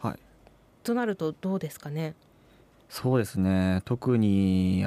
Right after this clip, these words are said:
Speaker 1: 新しいコースになると、その、レース展開読めないので、
Speaker 2: はい。
Speaker 1: で、かなり難しいっていうか、その、特に地元のレースだと必勝体制にはな-、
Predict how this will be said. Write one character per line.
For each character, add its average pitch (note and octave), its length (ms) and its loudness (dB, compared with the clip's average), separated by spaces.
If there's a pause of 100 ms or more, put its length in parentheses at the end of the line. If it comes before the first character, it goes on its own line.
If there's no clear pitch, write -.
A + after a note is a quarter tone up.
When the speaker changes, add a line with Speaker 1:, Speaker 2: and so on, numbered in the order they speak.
Speaker 1:
新 B2 180 2
し D#3 260 0
い B2+ 40 -4
コ B2 220 0
ー A#2+ 40 2
ス - 120 -4
に B2+ 120 4
な B2+ 100 4
る A#2 100 0
と、 F#2+ 720 -2
そ - 140 -10
の、 C#2+ 680 -2
レ A#2+ 200 0
ー C3+ 40 0
ス - 120 -10
展 C#3 180 0
開 - 120 -2
読 F#2+ 140 0
め A2+ 140 2
な G2 140 -2
い - 80 -6
の - 120 -10
で、 B1 180 -6
Speaker 2:
は G#3 160 -2
い。 F3+ 120 -10 (640)
Speaker 1:
で、 F#2+ 880 -4 (320)
か - 100 -4
な A2+ 100 0
り F#2+ 60 -2
難 F#2+ 140 0 (220)
し A#2 360 -2
い - 20 -14
っ - 40 -16 (560)
て - 80 -8
い F2+ 40 -4
う - 20 -10
か、 E2+ 120 -8
そ F#2+ 140 -4
の、 F#2+ 260 -2 (580)
特 A#2 140 0
に G2+ 80 0
地 A2 100 2
元 D3+ 240 2
の E3+ 60 4
レ D#3+ 140 6
ー - 20 4
ス G#2 140 -4
だ G2 80 -4
と F#2+ 120 -2
必 - 140 -4
勝 C3+ 260 0
体 C3+ 200 -2
制 F2+ 240 -2
に F2 100 2
は E2 80 -2
な-、 F2 240 -2